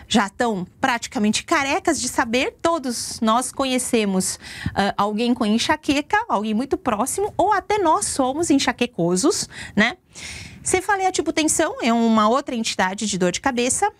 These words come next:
né? Cefaleia em salvas, hum, essa talvez não seja tão conhecida de vocês, mas a gente vai abordar,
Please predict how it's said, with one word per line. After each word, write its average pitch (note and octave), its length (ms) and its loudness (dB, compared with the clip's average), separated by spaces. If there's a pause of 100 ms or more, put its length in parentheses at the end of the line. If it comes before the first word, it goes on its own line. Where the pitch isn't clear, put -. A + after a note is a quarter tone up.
(240)
né? G#3+ 220 4
Cefaleia D#4 520 -2
em F4 100 -2
salvas, C#4+ 840 0
hum, A3 340 4
essa G3+ 320 0
talvez A#3 600 -2 (260)
não B3+ 160 4
seja C#4+ 320 2
tão D#4 220 -2
conhecida C#4 760 2
de F#3 100 0
vocês, E3 580 0
mas F3 200 2
a F3+ 40 2
gente E3+ 320 0
vai C#3+ 200 0
abordar, G3 600 -2